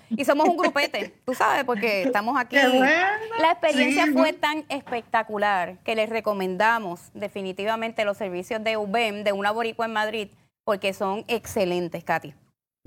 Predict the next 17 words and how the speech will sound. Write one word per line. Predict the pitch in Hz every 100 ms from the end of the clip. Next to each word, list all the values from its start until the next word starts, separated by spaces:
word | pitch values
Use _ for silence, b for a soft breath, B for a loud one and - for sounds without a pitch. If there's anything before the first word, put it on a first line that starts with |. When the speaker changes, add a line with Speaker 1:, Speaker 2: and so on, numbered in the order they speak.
| - _ _ -
Speaker 1:
Mira. | 180 175 175
Speaker 2:
Bueno, | 175
pues | 190
con | 180 185
mucho | 180 202
cariño, | 208 202 208 233
con | 220
mucho | 185 190
amor, | 185 202 254
personalizamos | 269 226 214 190 185 180 190
nuestros | 202 220
viajes | 190 196 208
para | 202 185
Speaker 1:
Sí. |
Speaker 2:
los | 180
boricuas, | 180 175 214 233 226
Speaker 1:
Sí. | 226